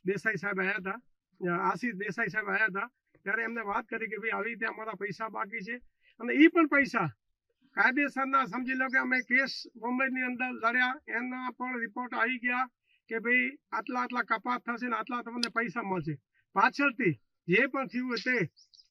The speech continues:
એ બતાવે છે કે અત્યારે પૈસા તમારા છે ને નીલ છે, બરોબર? તો અમે જ્યાં સુધી અમારો આ પ્રશ્ન હલ નહીં થાય ત્યાં સુધી અમે ધારણા ઉપર ચાલુ રહેશું, કારણ કે અમે જે તે વખતે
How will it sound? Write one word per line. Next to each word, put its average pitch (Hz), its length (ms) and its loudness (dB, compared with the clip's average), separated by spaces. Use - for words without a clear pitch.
એ 254 120 0
બતાવે 262 440 4
છે 247 180 0
કે 262 80 -4
અત્યારે 247 280 -2
પૈસા 233 360 -4
તમારા 226 420 -4
છે 226 120 -2
ને 254 140 -4
નીલ 202 280 0
છે, 156 180 -2
બરોબર? 247 320 -4
તો 254 40 0
અમે 277 300 8
જ્યાં 220 280 8
સુધી 294 300 4
અમારો 285 320 4
આ 277 80 2
પ્રશ્ન 262 380 -2
હલ 233 180 0
નહીં 262 240 0
થાય 220 200 0
ત્યાં 262 260 4
સુધી 240 360 0
અમે 247 260 4
ધારણા 233 340 2
ઉપર 254 240 -4
ચાલુ 233 460 -2
રહેશું, 262 320 0
કારણ 277 380 8
કે 269 60 2
અમે 294 340 10
જે 247 200 4
તે 330 160 4
વખતે 320 340 4